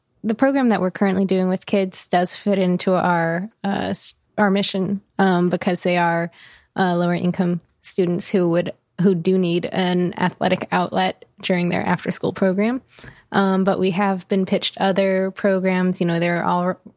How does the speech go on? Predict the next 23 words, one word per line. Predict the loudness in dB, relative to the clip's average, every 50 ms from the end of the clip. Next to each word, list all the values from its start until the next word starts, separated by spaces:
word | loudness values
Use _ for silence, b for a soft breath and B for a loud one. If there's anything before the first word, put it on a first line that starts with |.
| _ -2
always | 0 0 0 -2 -2 -4
people | -6 -4 -2 0
who | 0 0
are | 0
like, | 0 -2 -2
"Hey, | -2 0
my | 0 2 0 0
kid | 0 0 -2 0 0
loves | 0 -2 -2 -4
climbing. | -6 -6 -4 -2 0 0 0 0 -2 -2
Could | 0 0 0
you | 0 0 0 0
do | 0 0 0 0 -2 -4 B B B B B B -6
a | -2
program, | 0 2 2 2 2 2 0 2 2 2 2
you | 2
know, | 2 2 0 0
for | -2 0 0 0
us | 0 0 -2 -2 -2
at | 0
our | 0 0
school?" | -2 -2 -2 0 0 2 2 2
And | 2 2 2 0 -2